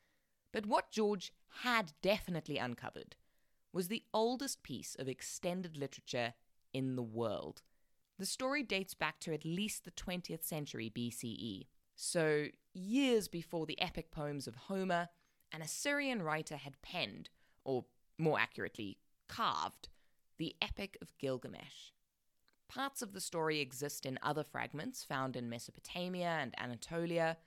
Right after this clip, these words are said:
but these twelve Akkadian tablets that Rassam found and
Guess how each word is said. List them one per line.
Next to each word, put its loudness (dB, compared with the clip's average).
but -6
these 0
twelve 0
Akkadian -2
tablets -2
that -2
Rassam -2
found -2
and -2